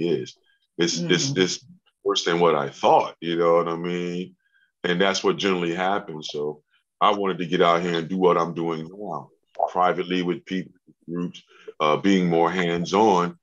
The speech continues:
Speaker 1: So then this way we can have more of a, a, a real debate then. Like with the
Speaker 2: Mm-hmm.
Speaker 1: kids in the classroom,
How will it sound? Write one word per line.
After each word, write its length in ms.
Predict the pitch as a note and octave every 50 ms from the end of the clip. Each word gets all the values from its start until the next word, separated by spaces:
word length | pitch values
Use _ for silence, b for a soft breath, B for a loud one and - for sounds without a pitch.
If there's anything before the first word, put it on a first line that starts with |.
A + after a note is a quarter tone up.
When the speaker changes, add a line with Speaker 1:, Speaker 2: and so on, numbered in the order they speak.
| _ _ _ _ -
Speaker 1:
So 120 | - -
then 220 | E2 E2+ E2 E2 E2+
this 280 | F#2 G2+ A2 A2 -
way 200 | F2 F2 F2 F2
we 100 | E2+ F#2+
can 160 | F#2 F#2 F2+ F#2+
have 340 | G2 G2+ B2+ C#3+ D3 B2
more 280 | G2 F#2+ F2+ F2 E2+ E2+ D#2
of 60 | D2
a, 340 | E2 D#2 D#2 - - E2+ E2
a, 240 | E2 E2 E2+ E2 D#2
a 60 | D#2+
real 300 | F2 G2+ A2 A2+ A2+ G#2+
debate 440 | E2+ F2+ E2 C#2+ E2 D#2 D2+ D2 _ -
then. 240 | D2 C#2 C2 C2 - _ _ _ _ _ -
Like 180 | - A2 G#2 F#2
with 160 | F#2+ G#2+ -
the 60 | G3
Speaker 2:
Mm-hmm. 60 | F#3 F3+
Speaker 1:
kids 300 | F3+ C3+ C3+ A#2+ - A#2
in 80 | A2
the 60 | G#2
classroom, 580 | G2 - - - - - - - - - - -